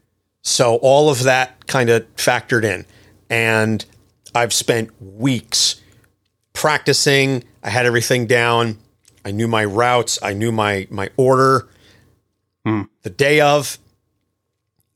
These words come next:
Speaker 1: uh, I'm, I'm live streaming. I'm two minutes into the airman stage,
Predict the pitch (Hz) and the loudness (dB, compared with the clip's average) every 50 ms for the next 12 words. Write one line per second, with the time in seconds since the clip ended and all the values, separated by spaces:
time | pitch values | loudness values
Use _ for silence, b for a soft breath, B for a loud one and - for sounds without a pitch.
0 | _ - 117 110 110 107 104 107 101 _ - 110 107 98 101 101 113 131 143 147 | _ -6 -2 -2 0 0 -2 -4 -8 _ -8 -8 -8 -8 -6 -2 0 0 2 2
1 | 143 - - - 156 147 147 147 147 147 143 135 - _ _ _ _ _ _ _ | 0 -2 -2 0 0 0 2 2 2 0 0 -4 -8 _ _ _ _ _ _ _
2 | _ _ _ _ _ _ _ _ _ _ _ - 117 117 113 113 110 110 - _ | _ _ _ _ _ _ _ _ _ _ _ -4 -2 -2 -2 -2 -6 -8 -12 _
3 | _ _ _ _ _ _ _ _ _ _ - - - 175 160 160 151 151 143 - | _ _ _ _ _ _ _ _ _ _ -10 -4 -2 0 2 2 2 2 2 2
4 | - 151 135 - 135 123 131 117 135 135 135 135 127 120 117 113 110 - - - | 0 -2 -2 -2 -4 -4 -4 0 0 0 2 2 2 2 0 0 -2 -2 -4 -2
5 | 113 104 101 98 95 - - - | -2 -4 -4 -4 -6 -6 -8 -10